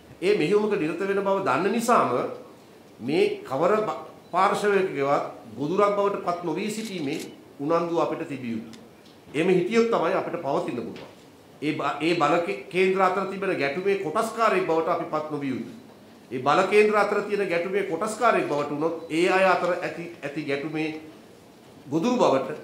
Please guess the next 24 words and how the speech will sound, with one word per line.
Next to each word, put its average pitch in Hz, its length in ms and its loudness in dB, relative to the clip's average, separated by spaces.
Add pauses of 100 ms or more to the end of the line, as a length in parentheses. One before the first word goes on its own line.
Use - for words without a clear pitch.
(120)
අපේ 151 260 -2
රට 151 220 0
නිරායාසයෙන්ම 139 600 2
පත් 120 260 -4
වෙනවා. - 260 -12 (140)
ඒ 139 180 -4
නිසා 170 260 2
මේ 160 140 0
හැම 131 160 -2
පැත්තක්ම 175 460 -2
කල්පනා 135 420 -2
කරලා 120 180 -8
තමයි 131 300 -2 (320)
අපේ - 220 -6
රට 123 220 0
ගැන 123 180 0
තීරණ 113 320 -4
ගන්න 127 240 -2
ඕනේ. 170 260 -2 (340)
අපි 135 200 -10
විශ්වාස 208 380 0
කරනවා 151 580 0 (300)
අපි, 135 460 -6 (280)
අ, 110 260 -6